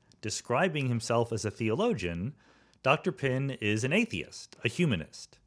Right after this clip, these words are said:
That's not to say that we will not occasionally have actual religious people, actual theologians on the podcast, but that day is not today.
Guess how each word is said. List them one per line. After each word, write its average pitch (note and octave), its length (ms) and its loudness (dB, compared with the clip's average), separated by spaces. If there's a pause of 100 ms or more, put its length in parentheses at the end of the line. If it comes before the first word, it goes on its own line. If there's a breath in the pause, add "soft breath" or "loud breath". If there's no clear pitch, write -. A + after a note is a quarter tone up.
(440 loud breath)
That's D#3 180 2
not E3 140 2
to D3 40 -2
say C#3+ 180 0
that C3+ 100 0
we B2 80 -2
will A#2+ 160 2
not F3 320 2
occasionally G#2+ 540 2
have F2+ 540 2 (400)
actual A#2 400 4
religious G2 420 2
people, A#2 420 -2
actual A#2 340 2
theologians G#2 760 2
on F#2+ 200 -2
the G#2 60 -2
podcast, C#3+ 540 4
but A2 140 -2
that B2+ 220 2
day A#2 160 4
is G2+ 100 0
not G2 220 2
today. D2 440 -12